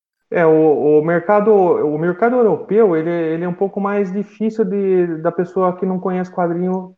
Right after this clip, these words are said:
entrar nele, né? Porque quando a gente começa a ler quadrinho de criança, o que que a gente tá procurando?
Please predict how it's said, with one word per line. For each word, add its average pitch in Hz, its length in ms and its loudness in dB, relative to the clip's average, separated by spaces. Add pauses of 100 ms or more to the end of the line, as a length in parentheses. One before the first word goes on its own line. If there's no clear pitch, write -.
entrar 165 300 -2
nele, 147 300 0
né? 139 260 -10 (160)
Porque 180 680 2
quando 220 160 2
a 233 40 6
gente 233 220 2
começa 180 440 -2
a 135 160 0
ler 147 160 0
quadrinho 151 560 -4 (280)
de 139 100 -6
criança, 170 500 -2
o - 40 -6
que 233 100 -12
que 233 80 0
a 220 40 4
gente 208 200 0
tá 190 100 -2
procurando? 151 600 0